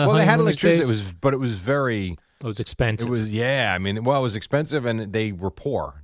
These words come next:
Speaker 1: They lived in a,
Speaker 2: Mm.
Speaker 1: right? I mean, that was the setting
Speaker 2: Yeah,
Speaker 1: of the
Speaker 2: they were
Speaker 1: apartment.
Speaker 2: poor.
Speaker 1: They didn't
Speaker 2: Right.
Speaker 1: make, uh, they didn't make much money.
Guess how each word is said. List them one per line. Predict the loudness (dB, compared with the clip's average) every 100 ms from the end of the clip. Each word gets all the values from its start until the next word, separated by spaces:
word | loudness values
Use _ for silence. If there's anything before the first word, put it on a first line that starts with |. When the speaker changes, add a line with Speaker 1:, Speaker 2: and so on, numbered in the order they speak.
| -6
Speaker 1:
They |
lived | -4 -2 -2
in | -2
a, | -2
Speaker 2:
Mm. | -2
Speaker 1:
right? | -2 -2
I | 0
mean, | 0
that | 0
was | -2 -4
the | -4
setting | -6 -2 0 2
Speaker 2:
Yeah, | 2 2
Speaker 1:
of |
the | 0
Speaker 2:
they |
were | 2 4
Speaker 1:
apartment. | 4 2
Speaker 2:
poor. | 0 -4 -14 _ -6
Speaker 1:
They | -2
didn't |
Speaker 2:
Right. | 0
Speaker 1:
make, | 0 0
uh, | -2
they | 0
didn't | -2 0
make | -4 -6
much | -4
money. | -2 -4 -8